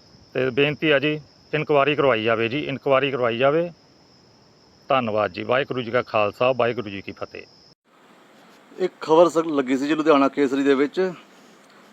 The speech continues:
Speaker 2: "ਦੀਵਾਰ ਬਣਾਨੇ ਕੋ ਲੇਕਰ ਪੜੋਸੀ ਸੇ ਮਾਰਪੀਟ, ਯੁਵਕ ਕੇ ਮੂੰਹ ਮੇਂ ਡਾਲਾ ਪੈਟਰੋਲ, ਉਪਚਾਰ ਕੇ ਦੌਰਾਨ ਮੌਤ।" ਇਹ ਖਬਰ ਬਾਬਾ ਸਨੇਹ ਸ਼ਾਹ ਵਾਲੀ ਦਰਬਾਰ ਦੀ ਹੈ, ਜੋ ਕਿ ਥਾਣਾ ਪੀ ਏ ਯੂ ਲੁਧਿਆਣਾ ਦੇ ਅਧੀਨ ਆਉਂਦਾ ਹੈ।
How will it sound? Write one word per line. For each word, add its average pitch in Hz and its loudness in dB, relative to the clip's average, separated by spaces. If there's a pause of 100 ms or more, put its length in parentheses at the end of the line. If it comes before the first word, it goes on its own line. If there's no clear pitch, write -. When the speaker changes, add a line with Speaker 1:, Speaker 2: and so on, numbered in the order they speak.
Speaker 2:
"ਦੀਵਾਰ 147 6
ਬਣਾਨੇ 151 2
ਕੋ 160 0
ਲੇਕਰ 147 2
ਪੜੋਸੀ 139 -2
ਸੇ 143 -2
ਮਾਰਪੀਟ, 131 2 (840)
ਯੁਵਕ 143 0
ਕੇ 160 -2
ਮੂੰਹ 156 0
ਮੇਂ 151 2
ਡਾਲਾ 139 4
ਪੈਟਰੋਲ, 127 0 (460)
ਉਪਚਾਰ 151 4
ਕੇ 156 0
ਦੌਰਾਨ 139 2 (200)
ਮੌਤ।" 120 2 (1000)
ਇਹ 175 4
ਖਬਰ 165 2
ਬਾਬਾ 151 4
ਸਨੇਹ 147 2
ਸ਼ਾਹ 151 2
ਵਾਲੀ 139 0 (460)
ਦਰਬਾਰ 131 4
ਦੀ 123 -2
ਹੈ, 110 4
ਜੋ 139 2
ਕਿ 151 -2 (340)
ਥਾਣਾ 143 4
ਪੀ 147 -2
ਏ 143 2
ਯੂ 139 0
ਲੁਧਿਆਣਾ 135 2
ਦੇ 127 0
ਅਧੀਨ 127 0
ਆਉਂਦਾ 110 0
ਹੈ। 101 -4